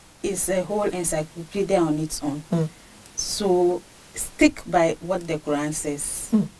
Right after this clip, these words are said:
Speaker 1: and you are fully educated.
Speaker 2: Mm-hmm. Thank you very much. Thank you so much. It's been such an insightful and educating episode, and we are grateful.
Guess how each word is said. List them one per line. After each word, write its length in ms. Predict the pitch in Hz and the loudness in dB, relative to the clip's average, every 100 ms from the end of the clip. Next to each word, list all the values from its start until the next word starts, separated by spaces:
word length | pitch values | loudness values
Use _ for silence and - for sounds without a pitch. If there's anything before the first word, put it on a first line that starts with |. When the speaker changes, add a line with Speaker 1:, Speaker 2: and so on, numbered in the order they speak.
| - - | -20 -8
Speaker 1:
and 200 | 180 180 - | -4 -4 -4
you 120 | 185 170 | -2 0
are 120 | 156 - - | 0 -6 -16
fully 440 | - - 175 175 175 156 | -10 -6 -2 2 2 0
educated. 580 | 147 160 151 147 143 | -4 -6 -6 -6 -6
Speaker 2:
Mm-hmm. 720 | 143 - - - - - - | -8 -10 -20 -20 -20 -18 -2
Thank 260 | - 170 165 | 2 2 0
you 60 | 156 | -4
very 300 | 165 160 151 | 0 0 0
much. 260 | 147 147 - - - - - 160 | -2 -4 -8 -14 -16 -20 -18 -8
Thank 200 | - 156 | -4 -4
you 60 | 160 | -4
so 180 | - 147 | -2 -2
much. 320 | 139 139 - | -2 -4 -4
It's 140 | 147 | -4
been 140 | 156 151 | -4 -2
such 220 | - 160 | -2 -4
an 100 | 147 | -4
insightful 640 | 139 143 151 135 - 147 165 180 | -4 -4 -4 -4 -4 -6 -6 -8
and 320 | 160 139 143 - 160 | -6 -4 -4 -2 -2
educating 800 | 156 - - 151 147 156 139 139 - - - - | -2 -4 -2 -2 -2 -4 -6 -10 -18 -20 -20 -4
episode, 540 | 151 - 147 - 131 131 - | -2 -2 -4 -2 -2 -4 -6
and 260 | 147 139 | -4 -2
we 80 | 147 | -2
are 80 | 135 | -2
grateful. 460 | 135 139 135 123 | -2 -2 -2 -4